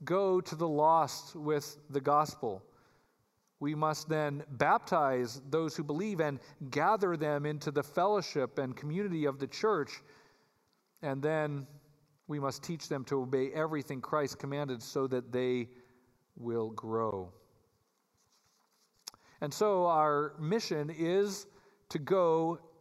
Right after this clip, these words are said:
gather, and grow so that we can be a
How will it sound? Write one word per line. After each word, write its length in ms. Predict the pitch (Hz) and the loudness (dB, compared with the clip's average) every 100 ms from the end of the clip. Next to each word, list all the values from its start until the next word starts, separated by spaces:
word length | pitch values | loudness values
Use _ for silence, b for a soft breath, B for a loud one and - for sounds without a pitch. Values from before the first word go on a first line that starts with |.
| 143 | -6
gather, 680 | 127 156 156 151 147 147 147 - - | 0 2 4 4 2 2 -2 -12 -8
and 300 | 139 139 135 | -4 -4 -6
grow 400 | 135 165 135 123 | -2 2 2 0
so 220 | - 127 | -2 -2
that 180 | 127 135 | -2 -2
we 240 | 139 160 | -2 -4
can 360 | 160 147 131 120 B B B 127 | -4 -6 -6 -6 B B B -6
be 320 | 151 143 143 | -2 -2 0
a 300 | 139 135 131 | 0 0 -2